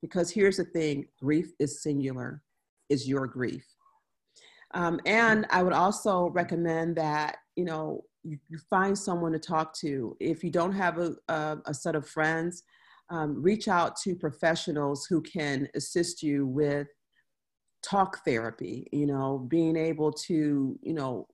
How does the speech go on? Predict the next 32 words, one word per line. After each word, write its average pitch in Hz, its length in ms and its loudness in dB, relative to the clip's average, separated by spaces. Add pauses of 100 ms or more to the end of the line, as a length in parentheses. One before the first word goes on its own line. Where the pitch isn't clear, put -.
(100)
speak - 480 -6
out 156 200 2
how 156 160 -2
you're 139 160 0
feeling 160 560 0
and 139 120 2
emotion, 147 440 0
and 131 120 0
so - 120 -2
you're 180 140 2
not, 180 280 4
so - 140 -4
you 208 60 2
don't 185 180 0
feel 165 200 -2
alone 151 420 -2 (480)
is 180 180 2 (120)
absolutely 175 1000 2
the 156 80 0
most 143 320 -2 (140)
wonderful 170 500 0
gift 151 360 0
you 147 60 -4
can 139 140 0
give 139 240 0
yourself, 131 560 -6
to 147 80 -8
take 156 280 -8
care 147 200 -2
of 131 120 -6
your 135 100 -2
mental 139 680 -2